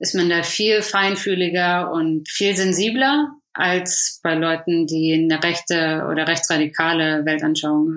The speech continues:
haben. Und das, denke ich, ist auch was, was, was sich jetzt gerade so durch diesen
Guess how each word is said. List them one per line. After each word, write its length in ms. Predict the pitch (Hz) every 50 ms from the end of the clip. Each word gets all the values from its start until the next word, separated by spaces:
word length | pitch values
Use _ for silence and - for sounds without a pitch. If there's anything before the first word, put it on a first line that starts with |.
| 151 151
haben. 280 | 151 - - - - _ _ _ _ _ _
Und 540 | - 160 160 156 156 160 160 156 151 156 - - - - - - _ _ _
das, 240 | - 165 156 -
denke 240 | - 180 170 170 -
ich, 100 | 170 -
ist 160 | 190 180 -
auch 160 | 185 170 - -
was, 240 | 180 165 - -
was, 540 | 175 165 165 - - - - - - - - - 175
was 200 | 175 175 165 -
sich 120 | 180 165 -
jetzt 220 | 175 165 - -
gerade 320 | 175 156 160 160 165 165
so 100 | 147 156
durch 200 | 156 156 160 151
diesen 420 | - 165 151 151 160 156 160 156